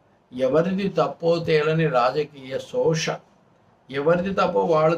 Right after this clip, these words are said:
తప్పని వీళ్ళు అంటారు, వీళ్ళు తప్పని వాళ్ళు అంటారు. కానీ శోష మటుకు పెన్షనర్లకు వచ్చేది. ఇంటింటికి పెన్షన్, పెన్షన్లపై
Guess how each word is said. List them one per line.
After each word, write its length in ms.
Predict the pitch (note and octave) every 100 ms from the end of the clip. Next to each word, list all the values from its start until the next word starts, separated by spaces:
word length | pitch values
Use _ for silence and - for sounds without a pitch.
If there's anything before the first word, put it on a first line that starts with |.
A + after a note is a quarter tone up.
| E3
తప్పని 300 | D#3 E3 E3+ D3+
వీళ్ళు 220 | D#3 D#3+
అంటారు, 280 | D#3 D#3 D3+ F3
వీళ్ళు 220 | D3 D3 C#3+ -
తప్పని 360 | B2+ - D#3+ A2+
వాళ్ళు 240 | G2+ A#2+ B2+
అంటారు. 260 | B2+ A#2+ A#2 -
కానీ 180 | F3+ F3
శోష 280 | D#3+ F3+ - F3+
మటుకు 300 | D#3+ E3 - - _ _ _ _ _ _ _ -
పెన్షనర్లకు 800 | D3 E3 - F3 D#3+ D#3+ - D#3
వచ్చేది. 320 | - - - - _ _ _ _ _ _ -
ఇంటింటికి 500 | D#3+ F#3+ A#3 A3 A3+ G3+
పెన్షన్, 380 | F#3 F#3 G3 F3+ F3
పెన్షన్లపై 600 | E3+ E3 - F3+ E3 D#3+